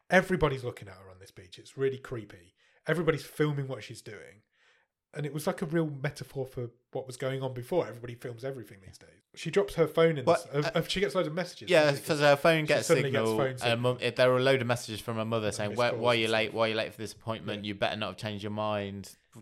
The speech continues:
Speaker 2: Nasty, quite nasty.
Speaker 1: Yeah.
Speaker 2: Uh, she just carries on walking. She goes in the sea.
Speaker 1: She walks into the sea. And she just walk-, and,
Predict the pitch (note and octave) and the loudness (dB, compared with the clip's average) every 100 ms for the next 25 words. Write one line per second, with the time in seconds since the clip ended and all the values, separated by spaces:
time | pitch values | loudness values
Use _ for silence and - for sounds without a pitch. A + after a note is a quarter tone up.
0 | - - G#2 - - C3+ - - - C3+ | -20 -20 -20 -20 -8 -6 -6 -14 -8 -6
1 | A#2+ G#2 - - - - C3+ - D#3+ F#3+ | -6 -8 -10 -18 -20 -8 -6 0 0 0
2 | A3 F#3 D#3+ C#3+ B2+ B2 C#3+ B2+ G2 - | 0 0 6 6 6 2 2 0 -6 -2
3 | C3 A2 G#2 - F#2 - F3 F#3+ D#3+ E3 | -2 -2 -6 -6 -6 -6 0 2 2 -2
4 | D#3 C#3+ C3+ - C3+ - _ _ _ _ | -4 -6 -10 -6 -8 -8 _ _ _ _
5 | _ _ C3 A#2+ A2+ B2+ - C#3 C3+ C#3 | _ _ -10 -10 -10 -14 -6 -4 -4 -6